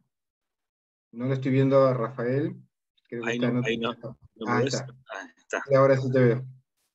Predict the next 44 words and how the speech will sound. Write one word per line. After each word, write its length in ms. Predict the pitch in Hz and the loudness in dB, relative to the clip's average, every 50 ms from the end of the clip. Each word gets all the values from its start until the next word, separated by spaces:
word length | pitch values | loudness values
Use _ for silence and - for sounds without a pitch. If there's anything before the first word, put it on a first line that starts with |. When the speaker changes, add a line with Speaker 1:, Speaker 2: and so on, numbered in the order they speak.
| _ _ _ _ _ _ _ | _ _ _ _ _ _ _
Speaker 2:
Sí, 280 | - - 110 110 104 107 | -14 -6 -6 -6 -4 -4
Speaker 1:
No 220 | 123 151 170 185 | -2 -2 0 2
sé, 100 | 175 170 | 2 2
Speaker 2:
no, 140 | 160 147 143 | 4 4 2
Speaker 1:
Rafa, 120 | 151 151 | 2 2
Speaker 2:
no. 200 | 160 160 160 147 | 0 0 0 2
Speaker 1:
¿querés 220 | 139 139 - 143 135 | 2 2 2 2 0
decir 340 | 135 131 - - - 135 139 | -2 -6 -6 -6 -4 -2 0
alguna 220 | 135 139 143 139 | 0 2 2 2
otra 140 | 135 135 131 120 | 2 2 0 0
cuestión? 320 | 120 127 139 147 147 160 | 0 0 0 0 0 2
Speaker 2:
No, 440 | 175 175 175 175 170 165 165 160 151 | 0 0 2 4 4 4 4 2 2
me 120 | 151 147 | 2 2
pareció 400 | 135 147 147 139 - - 160 156 | 2 4 2 2 2 0 -2 -2
muy 140 | 160 160 156 | -2 0 0
interesante 540 | 147 143 139 135 127 - - 143 143 131 131 | 0 0 0 -2 -2 -2 -2 -4 -4 -4 -4
las 160 | 123 117 110 | -4 -4 -6
intervenciones 960 | 107 113 104 107 110 110 107 95 - - 131 127 131 135 131 123 113 - - | -6 -6 -4 0 0 0 0 -2 -4 -4 -2 -2 -2 -2 -2 -2 -4 -6 -6
y 40 | 107 | -8
los 160 | 104 92 - | -8 -8 -8
aportes, 680 | 107 - - 110 117 123 123 123 117 - 110 98 - - | -12 -8 -2 0 2 2 2 2 0 -2 -4 -4 -4 -6
así 240 | - - - 104 95 | -16 -16 -14 -14 -10
que 260 | - 101 95 95 95 | -8 -6 -6 -6 -6
nada, 180 | 95 95 92 92 | -8 -8 -12 -10
muy 240 | 95 101 104 104 104 | -8 -6 -4 -4 -4
agradecido 600 | 98 98 95 95 87 - - - 104 104 95 85 | -4 -4 -4 -4 -4 -4 -2 0 0 0 0 0
por, 320 | - 92 90 87 90 - _ _ _ _ _ _ _ _ _ _ _ _ _ _ _ _ _ _ | 0 0 -2 -2 -4 -8 _ _ _ _ _ _ _ _ _ _ _ _ _ _ _ _ _ _
por, 220 | - 101 95 90 - | -4 -2 -2 -2 -2
por 160 | - 95 95 | -4 -4 -2
la 60 | 98 98 | -2 -2
invitación 720 | 98 95 98 92 - 101 92 - - 123 123 135 135 135 | -2 -2 -4 -4 -6 -4 -4 -4 -2 -2 0 0 0 0
y 380 | 131 123 110 101 95 95 90 - - _ _ _ _ _ _ _ _ _ _ _ _ _ _ _ - | 0 -2 -2 -2 -4 -6 -10 -14 -20 _ _ _ _ _ _ _ _ _ _ _ _ _ _ _ -6
creo 120 | - 120 | -4 -2
que 60 | 107 | -2
este 120 | 110 - - | -2 -2 -4
es 120 | 101 - 113 | -6 -6 -4
un 60 | 101 | 0
tema 200 | 101 110 110 110 | 0 0 0 0
para 200 | 95 101 101 95 | -2 -2 -4 -4
seguir 240 | - - 104 104 95 | -6 -6 -8 -8 -8
charlando 420 | - 101 98 101 104 107 107 104 | -8 -10 -8 -8 -8 -8 -8 -6
largo 220 | 101 104 104 101 104 | -6 -6 -4 -4 -4
y 80 | 104 | -4
tendido. 560 | - - - 104 110 117 127 147 160 170 170 | -4 -6 -8 -4 -2 0 0 0 0 -2 -6